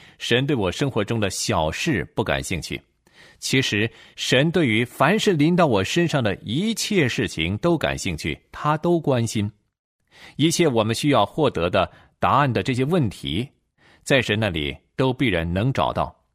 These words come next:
神有我们所需要一切问题的答案。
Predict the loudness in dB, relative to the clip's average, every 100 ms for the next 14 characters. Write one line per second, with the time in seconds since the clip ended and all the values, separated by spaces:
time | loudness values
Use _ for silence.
0 | _ _ _ -20 -4 2 4 4 4 2
1 | 0 -2 -2 0 2 2 2 -4 -2 0
2 | 0 2 2 2 0 -4 -2 0 -2 0
3 | 0 2 0